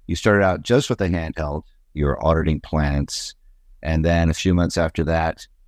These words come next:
you got the O G Harvest system. Uh, what were, what were some of your biggest challenges and pain points before you got Outlaw? Just have, we, how were you doing it? Were you doing it with pen and paper, or how are you reporting and recording everything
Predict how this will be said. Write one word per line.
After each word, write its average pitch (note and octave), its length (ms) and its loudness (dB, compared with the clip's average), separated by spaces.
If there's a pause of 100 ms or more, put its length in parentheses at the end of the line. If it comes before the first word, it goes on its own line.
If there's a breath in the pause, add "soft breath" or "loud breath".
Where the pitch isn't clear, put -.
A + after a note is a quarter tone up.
you C#2 80 -6
got D2+ 120 -2
the C#2 160 -2
O D#2 120 2
G D2 160 0
Harvest D2+ 480 0
system. D2 540 -2 (540)
Uh, D#2 200 -4
what C3 260 0
were, C3 320 4 (180)
what C#3+ 120 -2
were A3 100 2
some G3 200 2
of D#3 60 4
your G#2+ 140 4
biggest G#2 540 0
challenges F#2+ 640 2
and D#2+ 200 -6
pain F2+ 320 0
points D#2+ 760 -4 (180)
before F#2 580 0
you E2+ 200 2
got E2 320 0
Outlaw? D2 520 -2
Just - 260 -4
have, E2+ 220 0 (320)
we, D2+ 220 -4
how A2+ 180 0
were E3 60 6
you D#3+ 120 2
doing A2 360 2
it? - 140 -8
Were E2+ 100 -2
you E2 80 2
doing F2 180 0
it D2+ 60 -2
with - 140 -4
pen F#2+ 160 2
and F2 100 -2
paper, B2+ 340 2
or G#2+ 120 4
how F#2 180 2
are G2 80 4
you F2 280 0
reporting E2+ 580 0
and D2+ 120 2
recording D#2+ 420 0
everything D2 440 -2